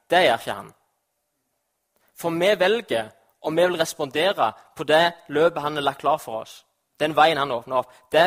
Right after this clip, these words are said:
velger vi om vi vil respondere på eller ikke, og vi får lov til det. Og det vi gjør, er ikke å klare å slutte med alle syndene. Men det er å slippe de ut i lyset,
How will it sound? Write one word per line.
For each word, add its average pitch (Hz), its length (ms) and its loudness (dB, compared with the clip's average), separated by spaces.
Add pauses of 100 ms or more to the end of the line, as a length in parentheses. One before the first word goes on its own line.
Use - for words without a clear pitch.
velger 165 260 0
vi 156 120 -2
om 151 100 -4
vi 143 60 -4
vil 135 80 -8
respondere 139 420 -2
på - 180 -6
eller 131 220 -4
ikke, - 160 -10
og 151 80 -6
vi 160 80 0
får 139 180 -6
lov 147 140 -2
til 110 140 -10
det. 104 60 -14 (1200)
Og 165 120 -8
det 214 160 8
vi 226 140 2
gjør, 208 380 4 (260)
er 165 120 0
ikke 233 320 2 (380)
å 185 60 2 (100)
klare 147 560 2
å - 60 -8
slutte - 400 -6
med 131 160 0
alle 147 100 -10
syndene. 120 480 -8 (1400)
Men 151 160 -4
det 165 100 4
er 175 120 2
å - 40 -2
slippe 170 380 -6
de 165 80 -4
ut 165 160 -6
i 139 80 -4
lyset, 220 480 -4